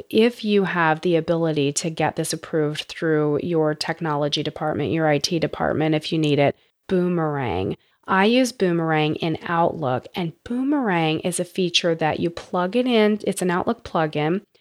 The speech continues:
You plug it in, and then when you receive an email that you want to follow up on,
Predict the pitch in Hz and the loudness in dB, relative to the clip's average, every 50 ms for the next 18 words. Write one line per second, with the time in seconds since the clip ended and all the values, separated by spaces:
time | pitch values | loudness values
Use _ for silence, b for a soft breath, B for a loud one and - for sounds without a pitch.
0 | _ _ - 196 180 - - - - 226 240 233 285 285 262 233 202 185 180 175 | _ _ -4 -2 -2 -4 -6 -6 -6 -4 -2 -2 0 0 2 2 2 2 2 0
1 | - - 196 190 185 185 185 180 175 175 - - 190 190 175 180 190 214 233 240 | 0 0 0 0 2 2 2 2 2 2 0 0 0 0 2 4 4 4 4 4
2 | 254 247 - - 226 196 190 185 - - 196 196 202 202 185 170 156 156 156 160 | 2 2 2 2 4 4 4 2 2 4 6 6 6 6 6 4 4 4 4 2
3 | - 185 180 180 190 185 - - 180 - _ - 180 170 170 170 165 156 151 147 | 4 4 4 4 4 4 2 0 -2 -4 _ 2 4 4 4 4 4 4 4 4
4 | 151 160 - - 208 214 220 226 233 240 | 2 2 2 4 4 6 6 4 4 2